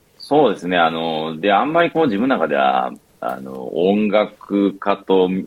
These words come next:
僧侶をこう分けてはない感じです。もうなんかこう、これも一つの修行と捉えてて、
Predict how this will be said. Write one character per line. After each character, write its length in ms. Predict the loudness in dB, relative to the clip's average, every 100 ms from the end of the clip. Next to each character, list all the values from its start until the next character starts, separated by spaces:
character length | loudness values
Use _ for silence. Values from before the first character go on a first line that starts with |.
| -10
僧 280 | -4 0 2
侶 180 | 0 -4
を 60 |
こ 180 | -4 -2
う 20 |
分 680 | -2 0 2 2 2 2 0
け 40 | -4 0
て 100 | 2
は 180 | 2 -2
な 220 | -4 -6
い 300 | -6 -8 -10
感 300 | -8 -8 -8
じ 80 | -10
で 100 | -12
す。 100 | _ _ -18
も 120 | -10
う 40 |
な 80 | -8
ん 40 | -8
か 140 | -12 -10
こ 300 | -6 -6 -10
う、 40 | _ _ _ _ -20 _ _ _
こ 160 | -2 0
れ 60 |
も 60 | 0
一 160 | 0
つ 20 | -2
の 60 |
修 180 | -2 0
行 240 | 4 4 2
と 140 | -4
捉 180 | -8 -2 0
え 220 | -2 -4 _
て 120 | -14 -14
て、 440 | -8 -6 -6 -12